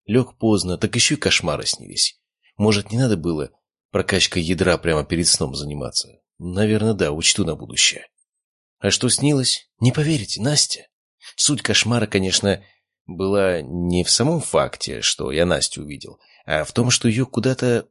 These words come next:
утаскивали люди Баженовой, и мне надо было ее спасти, а мне в этом постоянно что-то мешало. То конь стреноженный передо мной,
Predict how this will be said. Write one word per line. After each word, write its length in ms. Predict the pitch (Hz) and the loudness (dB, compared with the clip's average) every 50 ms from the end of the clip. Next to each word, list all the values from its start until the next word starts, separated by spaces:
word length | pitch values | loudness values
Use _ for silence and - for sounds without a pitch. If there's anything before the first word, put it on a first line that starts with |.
| _ _ _ - | _ _ _ -12
утаскивали 600 | 120 - - 139 135 - - - 131 123 113 120 | -12 -4 -2 0 2 2 0 0 0 0 2 2
люди 260 | 117 117 127 117 117 | 2 2 0 0 0
Баженовой, 640 | 107 95 120 117 - 131 147 139 107 82 73 71 73 | -2 0 0 0 2 2 2 0 0 -2 -6 -6 -4
и 40 | 82 | -2
мне 140 | 90 107 | 0 2
надо 180 | 117 120 120 107 | 2 2 0 0
было 220 | 101 113 123 120 | 0 0 0 2
ее 160 | 123 123 131 131 | 2 2 2 0
спасти, 720 | - - 143 139 - - - - 143 123 87 - _ _ _ _ _ _ _ _ _ _ | 0 0 0 -2 0 0 0 -2 -2 -2 -4 -6 _ _ _ _ _ _ _ _ _ _
а 120 | - 92 92 | -4 -4 0
мне 200 | 95 110 120 113 | 2 2 4 4
в 40 | 104 | 2
этом 260 | 101 - 92 90 87 | 2 0 0 -4 -4
постоянно 480 | - 85 - - 101 95 107 110 95 | -2 -2 -2 0 0 0 0 0 0
что-то 280 | 82 - - 73 - - | 0 0 -2 -2 -8 -10
мешало. 500 | 67 69 - - 65 - - - - _ _ _ _ _ _ _ _ _ _ _ _ _ - | -4 -2 -2 -2 -2 -6 -14 -14 -18 _ _ _ _ _ _ _ _ _ _ _ _ _ 0
То 240 | 151 160 135 104 - | 0 2 2 0 -2
конь 600 | _ - - 92 110 135 127 120 110 92 - _ _ _ - | _ -14 -6 -2 0 2 2 2 2 0 -4 _ _ _ -4
стреноженный 920 | - - - - 90 107 110 110 110 107 101 92 98 95 92 90 - _ _ - | -2 -2 -2 0 0 0 2 2 2 2 0 0 -2 -4 -4 -4 -6 _ _ -4
передо 280 | - 85 95 90 101 | -2 0 2 4 4
мной, 380 | 98 98 95 92 90 87 82 | 4 4 2 2 2 0 -2